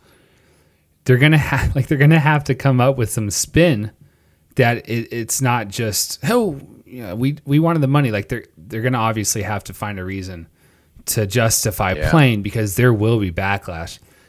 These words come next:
Speaker 1: I keep thinking, I, I, I wish we were already in an era where there was structure in place for name, image, likeness, to where you had at least a percentage of college athletes being able to profit off of, off of this. 'Cause you've seen a few, a few players tweet. I saw the Michigan State offensive tackle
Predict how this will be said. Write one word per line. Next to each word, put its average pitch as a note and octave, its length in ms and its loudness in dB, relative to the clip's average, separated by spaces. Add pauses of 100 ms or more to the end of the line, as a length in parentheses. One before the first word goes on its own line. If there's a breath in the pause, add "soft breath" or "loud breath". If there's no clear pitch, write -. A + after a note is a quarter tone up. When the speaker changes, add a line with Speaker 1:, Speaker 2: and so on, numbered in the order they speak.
Speaker 1:
I G2+ 120 -6
keep G3 240 -6
thinking, B2 400 0
I, D#2+ 300 -6
I, G#2 140 -6
I - 20 0
wish C#3 360 4
we C#3 140 4
were G#2+ 220 0
already A#2+ 320 0
in A2 100 -2
an G2+ 140 -8
era G2+ 440 -6 (380 soft breath)
where A2 160 4
there A2 160 6
was G#2 160 4
structure A#2 680 0
in G#2 180 -6
place G#2 380 -2
for G#2+ 140 -6
name, G2 340 -4
image, F2+ 380 -10
likeness, F2 640 -8 (360 soft breath)
to - 100 -2
where A2+ 100 2
you G#2 180 0
had G#2 240 2
at G2 140 -4
least G#2+ 260 -2
a - 20 -18
percentage G#2+ 480 -2
of F#2 120 -10
college F#2 320 -4
athletes F2 420 -6
being F2+ 160 -8
able F2 200 -4
to D#2+ 60 -6
profit F2+ 480 -6
off D#2+ 260 -10
of, D#2 260 -16 (380 soft breath)
off A2+ 160 -2
of G2+ 100 -4
this. G#2 220 -2
'Cause C#3+ 200 4
you've C#3+ 80 2
seen G3+ 160 2
a F3+ 60 4
few, E3 340 -2
a C#3 80 -2
few D#3 160 0
players D#3+ 380 4
tweet. F3+ 300 0
I G2 60 -4
saw B2 140 0
the A#2 60 2
Michigan B2 320 0
State B2 360 2
offensive A2+ 380 0
tackle A2+ 500 0